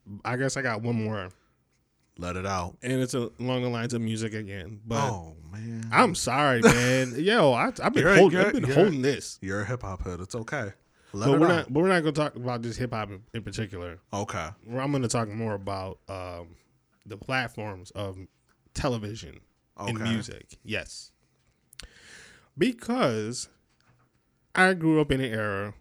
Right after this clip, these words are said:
Speaker 1: where music television was music television.
Speaker 2: Right.
Speaker 1: Okay? And we're talking about the M T Vs,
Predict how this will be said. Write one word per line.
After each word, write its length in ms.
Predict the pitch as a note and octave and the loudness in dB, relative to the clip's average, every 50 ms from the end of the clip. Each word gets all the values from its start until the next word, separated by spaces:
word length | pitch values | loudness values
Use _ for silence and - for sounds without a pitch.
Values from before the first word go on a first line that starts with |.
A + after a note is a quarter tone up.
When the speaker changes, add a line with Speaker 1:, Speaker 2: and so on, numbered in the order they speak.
| _ _ _ _ _ | _ _ _ _ _
Speaker 1:
where 560 | G2+ G#2 G#2+ A#2 A#2 A2+ G#2+ G#2 G2+ G2 G2 _ - | -10 -6 -2 0 0 0 -2 -4 -6 -8 -10 _ -8
music 340 | G2+ B2 D3+ D#3+ D3+ C3+ | -2 0 0 0 0 -4
television 720 | A#2+ - D3+ D#3 D3+ B2+ A2+ A2+ A2 G#2+ G#2 G#2+ G#2+ G#2+ A2+ _ _ _ _ _ _ _ _ _ _ _ _ | -4 -4 -2 -2 -2 -2 -4 -8 -10 -10 -10 -12 -12 -12 -16 _ _ _ _ _ _ _ _ _ _ _ _
was 560 | F#2+ G2 G2+ A#2 B2 B2 A#2 A2 G#2+ G#2+ - _ _ | -10 -2 0 2 2 4 2 0 -2 -4 -8 _ _
music 440 | - G2+ G2+ A2 A2+ A2 G#2+ G#2+ G2 | -16 -12 -6 -4 -4 -4 -4 -4 -6
television. 600 | - A2 G#2 G2 F2 F2 F2 E2+ E2 - - - - _ _ _ - | -6 -6 -6 -6 -6 -6 -8 -8 -8 -12 -18 -20 -20 _ _ _ -12
Speaker 2:
Right. 320 | G#2+ G#2 F#2+ F2 F2 F2 - _ - | -10 -10 -8 -10 -12 -12 -16 _ -14
Speaker 1:
Okay? 360 | - E2+ - A2+ A2 G#2 A#2 A#2 _ _ _ _ _ | -14 -12 -8 -6 -6 -6 -6 -8 _ _ _ _ _
And 180 | - E2+ F2+ F#2 | -14 -14 -12 -10
we're 100 | G2+ G#2+ | -10 -10
talking 280 | A#2 - G#2+ G#2+ G#2 G2+ | -8 -8 -8 -8 -8 -10
about 260 | G2+ G2 G2 G2 F#2 | -10 -10 -10 -10 -10
the 140 | F#2+ D#2+ F#2 | -12 -12 -10
M 140 | G#2 G#2 | -12 -12
T 160 | G2+ - G#2 G2+ | -12 -12 -12 -10
Vs, 600 | F#2+ G2 G2 G2 F#2+ F#2+ F#2+ F#2+ F#2+ F#2+ - - | -10 -10 -10 -8 -8 -8 -10 -10 -12 -14 -16 -20